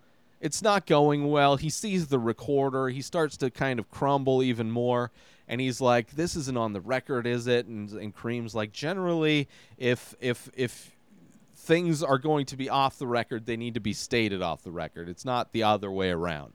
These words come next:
Uh, and Da-, and Dave, uh,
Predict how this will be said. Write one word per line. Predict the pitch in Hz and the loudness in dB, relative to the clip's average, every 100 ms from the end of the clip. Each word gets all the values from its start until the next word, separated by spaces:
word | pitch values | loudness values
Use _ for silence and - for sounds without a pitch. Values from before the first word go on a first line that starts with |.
| _ _ _ _ 95 | _ _ _ _ -2
Uh, | 98 98 98 | 2 2 0
and | 107 104 | -2 -4
Da-, | 107 127 | -2 -2
and | 123 123 | -2 0
Dave, | 147 139 139 123 - _ _ _ _ | 4 6 6 6 0 _ _ _ _
uh, | 113 101 101 98 | -2 0 2 0